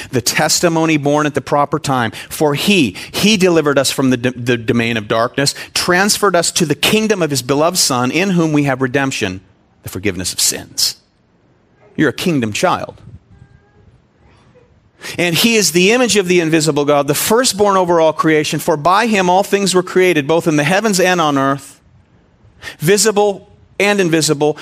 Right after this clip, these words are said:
whether thrones or dominions or rulers or authorities, all things have been created by him,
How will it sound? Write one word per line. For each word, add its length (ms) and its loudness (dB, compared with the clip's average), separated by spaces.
whether 240 2
thrones 480 0
or 60 2
dominions 520 2
or 80 2
rulers 440 4
or 120 4
authorities, 460 2
all 240 2
things 260 0
have 160 0
been 160 0
created 400 0
by 260 2
him, 280 0